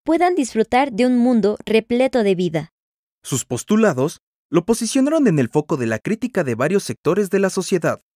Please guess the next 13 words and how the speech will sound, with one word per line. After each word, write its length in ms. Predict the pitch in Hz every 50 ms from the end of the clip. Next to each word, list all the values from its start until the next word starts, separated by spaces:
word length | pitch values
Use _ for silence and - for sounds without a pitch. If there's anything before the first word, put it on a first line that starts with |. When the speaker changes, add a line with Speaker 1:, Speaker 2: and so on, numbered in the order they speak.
| _ -
Speaker 2:
y 100 | - 175
como 260 | - - 156 151 139
estandarte 520 | 127 - - 123 113 113 139 160 - - 185
de 100 | 170 165
la 120 | 127 107
protesta 580 | - 120 110 - - 226 220 - - 247 254 - -
y 80 | - 151
la 140 | 135 117
lucha 260 | 110 135 156 - - 156
por 180 | - 131 113
el 100 | 110 104
medio 260 | 110 120 139 143 147
ambiente. 500 | 143 139 127 120 110 101 98 - 104 107